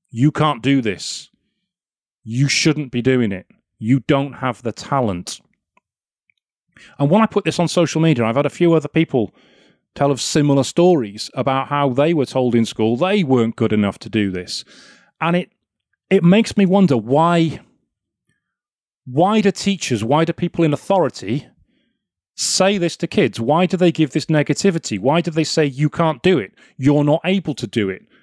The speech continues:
You're not good enough to do it"? Who are they to tell you that you can't do something? Because you'll never get people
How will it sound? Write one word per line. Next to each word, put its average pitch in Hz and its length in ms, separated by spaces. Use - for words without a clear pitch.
You're 143 280
not 156 240
good 151 200
enough 113 300
to - 140
do 98 200
it"? 85 180
Who 190 160
are 196 60
they 185 160
to - 120
tell 175 320
you 147 320
that 123 120
you 127 180
can't 131 280
do 151 160
something? 95 480
Because 165 280
you'll 185 120
never 214 280
get 185 300
people 170 560